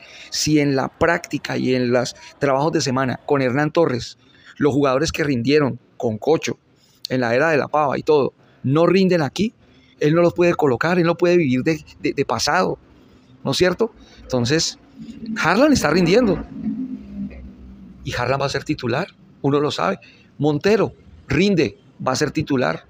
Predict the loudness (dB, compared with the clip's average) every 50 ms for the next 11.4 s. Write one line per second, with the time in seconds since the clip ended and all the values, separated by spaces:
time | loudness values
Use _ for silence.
0 | _ _ -4 -2 0 0 0 0 0 0 0 -2 0 2 2 2 2 0 -2 -6
1 | -2 -2 0 2 2 0 0 0 0 0 -2 -2 -6 _ _ -4 -2 -2 -2 -2
2 | -2 -4 -4 -4 -4 -4 -2 0 0 0 -2 -4 -6 -12 -20 -20 -20 -20 -14 -10
3 | -10 -10 -10 -12 -18 -14 -4 -2 0 2 2 2 0 0 0 2 2 2 2 0
4 | -2 -4 -8 _ _ _ _ -4 -2 0 0 2 2 2 2 0 0 0 -2 -4
5 | -6 _ _ _ -20 -20 _ _ _ _ -4 -2 0 0 0 -2 -2 -2 -2 0
6 | 0 0 0 0 0 0 0 0 0 0 0 0 -2 -2 -8 -16 -8 -4 -2 0
7 | 2 2 2 0 0 2 2 2 2 2 0 -2 -2 -2 0 0 0 0 0 -2
8 | -4 -4 -2 0 0 0 0 -2 -6 -6 -2 0 0 2 0 0 -2 -4 -8 _
9 | _ _ _ _ _ _ _ _ _ _ _ _ _ -20 -20 -20 -20 _ _ _
10 | _ _ _ _ _ _ -6 -4 -2 -2 -2 -4 -4 -4 -2 0 2 2 2 2
11 | 2 4 4 2 2 0 -4